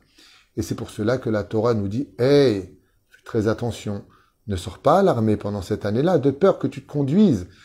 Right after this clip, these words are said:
comme tu es à l'armée, à la maison. Et là, tu risqueras d'éteindre ta femme. » Car les femmes n'aiment pas recevoir des ordres. La femme être-, elle aime être écoutée. Elle aime être persuadée et remplie d'estime quand tu lui donnes des réponses qui lui font dire, «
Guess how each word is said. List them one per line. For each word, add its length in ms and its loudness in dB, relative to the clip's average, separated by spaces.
comme 240 4
tu 140 0
es 20 8
à 80 6
l'armée, 560 2
à 140 -6
la 100 0
maison. 460 -4
Et 100 2
là, 220 4
tu 160 -4
risqueras 500 -2
d'éteindre 640 -2
ta 120 -6
femme. » 280 -12
Car 140 2
les 100 2
femmes 240 0
n'aiment 180 0
pas 200 0
recevoir 480 -4
des 220 -4
ordres. 320 -8
La 120 -4
femme 180 0
être-, 320 -4
elle 300 -6
aime 140 -2
être 260 -8
écoutée. 560 -2
Elle 140 0
aime 100 2
être 160 -6
persuadée 460 0
et 80 4
remplie 280 -4
d'estime 380 -4
quand 160 -6
tu 120 -10
lui 80 -4
donnes 120 0
des 80 0
réponses 380 -4
qui 120 -14
lui 120 -6
font 160 -8
dire, « 280 -2